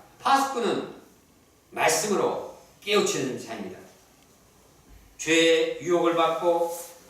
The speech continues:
공격을 받는 자들에게 말씀을 통해서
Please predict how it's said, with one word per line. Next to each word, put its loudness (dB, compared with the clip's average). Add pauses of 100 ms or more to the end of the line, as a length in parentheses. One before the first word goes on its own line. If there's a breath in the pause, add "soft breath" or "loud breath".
공격을 2
받는 -2
자들에게 0 (140)
말씀을 2
통해서 -4